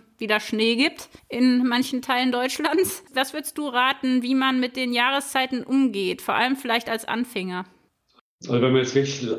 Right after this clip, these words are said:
Speaker 2: absoluter, sag ich mal, Lauf-, Lauf-Einsteiger ist, dann würde ich sagen, also auf jeden Fall jetzt Januar, Februar nicht, nichts übertreiben. Eher mit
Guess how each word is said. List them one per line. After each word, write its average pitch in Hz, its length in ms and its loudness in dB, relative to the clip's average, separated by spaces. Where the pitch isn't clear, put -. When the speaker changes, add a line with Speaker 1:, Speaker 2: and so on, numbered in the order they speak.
Speaker 2:
absoluter, 123 680 4
sag 113 160 0
ich 117 60 2
mal, 120 100 4
Lauf-, 120 260 4
Lauf-Einsteiger 139 920 0
ist, - 460 -2
dann 110 160 4
würde 117 160 6
ich 113 80 -2
sagen, 113 320 4
also 113 220 0
auf 113 100 0
jeden 117 200 2
Fall 113 360 2
jetzt 113 200 -2
Januar, 113 400 2
Februar 113 480 0
nicht, 113 300 -4
nichts 131 180 -2
übertreiben. 113 800 2
Eher 113 300 4
mit - 540 0